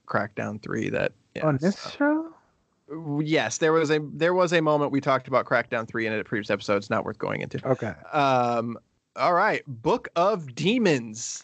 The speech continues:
Speaker 1: I have no idea what this
Speaker 2: Ooh,
Speaker 1: is.
Speaker 2: I like the sound of that. All right.
Speaker 1: Book of Demons. Let's take a look at the description.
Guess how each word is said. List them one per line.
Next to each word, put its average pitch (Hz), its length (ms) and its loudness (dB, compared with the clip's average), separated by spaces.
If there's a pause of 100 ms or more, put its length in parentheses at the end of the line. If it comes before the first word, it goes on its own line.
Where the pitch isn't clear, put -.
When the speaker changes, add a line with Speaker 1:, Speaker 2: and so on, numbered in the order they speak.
Speaker 1:
I 120 140 0
have 101 160 -4
no 135 300 0
idea 156 240 0
what 165 140 0
this 196 120 0
Speaker 2:
Ooh, 226 220 2
Speaker 1:
is. 214 80 0
Speaker 2:
I - 40 4
like 165 200 2
the 151 80 -12
sound 170 260 2
of 143 60 2
that. 117 340 0 (160)
All 135 400 0
right. 151 380 0 (180)
Speaker 1:
Book 180 280 -4
of 156 260 0
Demons. 120 640 -4
Let's 127 300 -10 (180)
take 135 180 -2
a 135 40 -2
look 139 220 0
at 139 140 2
the 143 100 0
description. 190 540 0